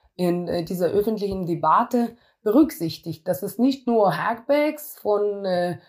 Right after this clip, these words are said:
dass wir finden Schwachstellen und wir nutzen sie aus, um jemanden anzugreifen, dass es gibt eigentlich Möglichkeiten, das zu tun, das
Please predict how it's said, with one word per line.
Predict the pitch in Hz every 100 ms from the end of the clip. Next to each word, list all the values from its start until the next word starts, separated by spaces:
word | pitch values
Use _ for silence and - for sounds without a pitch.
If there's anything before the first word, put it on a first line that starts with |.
| _ _
dass | 190 185
wir | 208
finden | 226 220 202 190
Schwachstellen | - 180 233 - - 277 294 254
und | 202 190
wir |
nutzen | 196 208 - 208
sie | 175 -
aus, | - 277 302 285 - _ _ _ _
um | 196 208 208 208 196 -
jemanden | 175 190 190 190
anzugreifen, | - 277 311 233 - 165 165 214 233 214
dass | 180
es | 196 -
gibt | 254 254
eigentlich | 185 214 240 233 202
Möglichkeiten, | 214 240 247 233 220 214
das | 208 -
zu | 220
tun, | 277 285 277 _ _ _ _ -
das | 180 165 208 208 - -